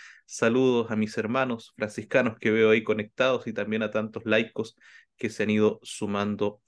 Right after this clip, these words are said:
a esta transmisión. Pues bien, les doy la palabra. Eh,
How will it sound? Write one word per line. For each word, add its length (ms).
a 180
esta 480
transmisión. 680
Pues 160
bien, 240
les 160
doy 160
la 160
palabra. 600
Eh, 800